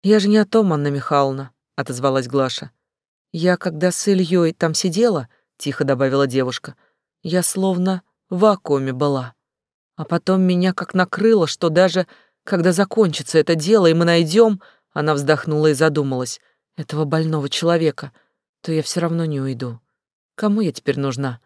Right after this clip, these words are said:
со сломанной душой?» тихо обронила девушка. «Знаешь, Глаша», Лисицына задумчиво на неё посмотрела, «мне в такой ситуации очень помог Владимир Иванович.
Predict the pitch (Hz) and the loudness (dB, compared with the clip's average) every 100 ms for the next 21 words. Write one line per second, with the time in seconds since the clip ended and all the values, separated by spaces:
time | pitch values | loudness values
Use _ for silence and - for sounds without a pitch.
0 | _ - 170 - 147 147 139 135 131 - | _ -2 0 2 0 0 -2 -2 -4 -6
1 | 143 127 120 _ _ _ - 156 - 196 | -4 -6 -8 _ _ _ -6 -4 0 0
2 | 151 135 135 139 123 127 120 - 127 - | 2 0 0 -2 -2 -4 -6 -10 -16 -18
3 | _ _ _ _ _ _ _ _ _ _ | _ _ _ _ _ _ _ _ _ _
4 | _ _ _ _ _ _ _ _ _ - | _ _ _ _ _ _ _ _ _ -10
5 | 165 208 151 135 131 - 135 _ _ _ | -2 0 0 -4 -6 -8 -12 _ _ _
6 | 160 156 143 - 190 - 214 185 165 139 | 0 2 0 -4 -6 -4 -4 2 0 2
7 | 156 170 - 196 170 143 135 - - 135 | -4 -4 -4 -4 -2 -2 -4 -6 -6 -6
8 | - 131 135 120 _ _ _ _ _ _ | -4 -6 -6 -14 _ _ _ _ _ _
9 | _ _ _ - 143 160 214 - 175 214 | _ _ _ -8 -4 -2 -4 -6 -4 -4
10 | - 156 160 214 - - - - _ - | -4 -2 -4 -4 -6 -8 -8 -12 _ -2
11 | 190 233 - 247 - 151 143 151 175 180 | -2 0 -4 -6 -2 -2 -2 -8 -2 -2
12 | 143 127 131 151 147 135 139 - - | -2 -6 -6 -8 -8 -10 -12 -12 -16